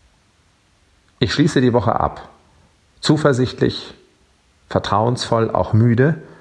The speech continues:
und beginne erwartungsvoll die neue. Sie wird mich wieder der schöpferischen Fülle der Zeit entgegenführen. Und ich, ich werde sie durchschreiten wie die zu Ende gehende. Mit Gott.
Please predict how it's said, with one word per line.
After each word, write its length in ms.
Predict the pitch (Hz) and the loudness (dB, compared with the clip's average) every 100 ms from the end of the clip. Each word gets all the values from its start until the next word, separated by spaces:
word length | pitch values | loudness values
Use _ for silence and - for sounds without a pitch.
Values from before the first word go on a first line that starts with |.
| - - _ _ _ _ _ | -20 -20 _ _ _ _ _
und 200 | 113 104 | -2 0
beginne 340 | 120 110 156 165 | 0 2 2 2
erwartungsvoll 880 | - 85 98 139 139 127 - 123 | 0 0 0 0 0 -2 -2 -2
die 100 | 113 | 0
neue. 400 | 117 107 82 - - _ _ _ _ _ _ _ _ _ _ _ _ - | 2 2 0 -4 -10 _ _ _ _ _ _ _ _ _ _ _ _ -4
Sie 260 | - 107 | 2 4
wird 220 | 113 156 | 4 2
mich 260 | 147 139 - | 2 0 0
wieder 480 | 120 139 143 156 156 - - | 2 4 2 2 -4 -14 -4
der 140 | 95 90 | -2 0
schöpferischen 880 | - - 160 - 151 135 - 127 | 0 -2 -2 0 0 0 -2 -4
Fülle 360 | - - 135 123 | -4 -2 0 2
der 200 | 113 110 | 0 -2
Zeit 500 | - 120 95 - - | -2 -2 -2 -4 -4
entgegenführen. 840 | 82 80 85 - - - 82 78 78 - - - _ _ _ _ - | -4 0 -2 -2 -6 0 0 0 -4 -10 -20 -20 _ _ _ _ -2
Und 240 | 101 - | -2 2
ich, 280 | 156 - - - - _ _ _ | 0 0 -10 -18 -20 _ _ _
ich 160 | 117 - | -2 2
werde 200 | 135 131 | 2 4
sie 120 | 113 | 4
durchschreiten 1000 | 101 95 - 107 117 147 - 143 143 - | 2 2 2 2 0 0 0 2 0 -2
wie 160 | - 107 | 0 2
die 160 | 120 131 | 2 -2
zu 180 | - | 0
Ende 320 | 143 104 82 80 | 2 2 2 0
gehende. 520 | 80 80 73 76 85 - _ _ _ _ _ _ _ _ | 0 0 0 -2 -4 -12 _ _ _ _ _ _ _ _
Mit 220 | 95 - | 0 2
Gott. 340 | 147 104 - | 0 0 -4